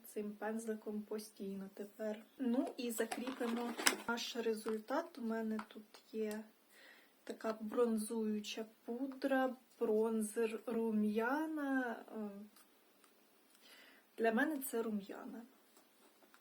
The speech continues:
Е, від бренду W seven Африка. І тут такий гарний рожево-цегляний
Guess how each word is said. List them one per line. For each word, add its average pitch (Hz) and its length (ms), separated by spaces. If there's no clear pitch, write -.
Е, 214 300
від 214 240
бренду 214 520
W 208 520
seven 269 680
Африка. 277 760
І 294 280
тут 240 180
такий 220 500
гарний 220 880
рожево-цегляний 208 2250